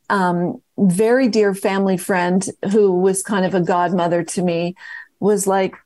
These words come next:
you know, "Why are you complaining? What's wrong? What do you really wanna do? What do you really want to do?"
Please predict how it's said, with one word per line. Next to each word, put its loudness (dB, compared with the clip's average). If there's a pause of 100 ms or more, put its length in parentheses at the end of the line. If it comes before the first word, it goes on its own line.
(300)
you 0
know, 0
"Why 0
are 2
you 4
complaining? 0
What's -2
wrong? 0
What 2
do 4
you 4
really 4
wanna 2
do? 2
What 0
do 2
you 4
really 2
want -2
to -6
do?" -4